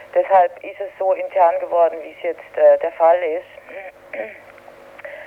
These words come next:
Zum anderen, wer Interesse hat, äh, teilzunehmen, der soll vielleicht am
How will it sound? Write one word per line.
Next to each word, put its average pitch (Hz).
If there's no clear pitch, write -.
Zum 185
anderen, 185
wer 190
Interesse 180
hat, 180
äh, 165
teilzunehmen, 180
der 175
soll 180
vielleicht -
am -